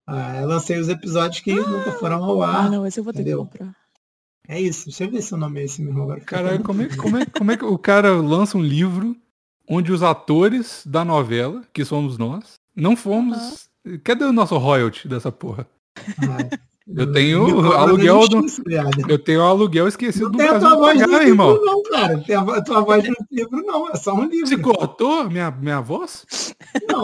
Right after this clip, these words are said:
Speaker 1: tá lá o teu personagem, tá o teu nomezinho no agradecimento.
Speaker 3: Aí, então pronto. Aí, tô... ah, eu, hein?
Speaker 2: Vamos fazer um audiolivro sobre o livro que o Maurício escreveu sobre a podnovela.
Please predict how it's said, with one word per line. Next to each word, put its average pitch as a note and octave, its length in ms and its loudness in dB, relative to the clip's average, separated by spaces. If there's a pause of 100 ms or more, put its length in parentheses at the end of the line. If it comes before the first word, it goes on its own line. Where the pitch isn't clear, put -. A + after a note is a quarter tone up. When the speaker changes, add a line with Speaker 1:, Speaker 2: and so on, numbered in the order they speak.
Speaker 1:
tá G3 180 -4
lá D4 160 -4
o - 40 -4
teu G#3 180 -2
personagem, F#3+ 960 -2
tá - 100 -4
o G3 60 -4
teu E3+ 160 -2
nomezinho D#3+ 580 -2
no D3 80 -2
agradecimento. D3 720 -4
Speaker 3:
Aí, C#3 340 2 (300)
então D3+ 340 -4
pronto. G3+ 540 -6 (260)
Aí, A2 300 -6
tô... B2 320 -10
ah, A#2 240 -6 (420)
eu, A#2 300 0
hein? C3 140 0
Speaker 2:
Vamos A#3+ 260 -2
fazer C#4+ 320 -2
um C#4 160 -2
audiolivro B3 800 -4
sobre A#3 540 -8
o A3+ 120 -6
livro G#3+ 400 -8
que B3 120 -18
o - 20 -14
Maurício G#3 400 -8
escreveu F#3+ 480 -12
sobre G3+ 300 -8
a G3+ 40 -8
podnovela. G3 840 -12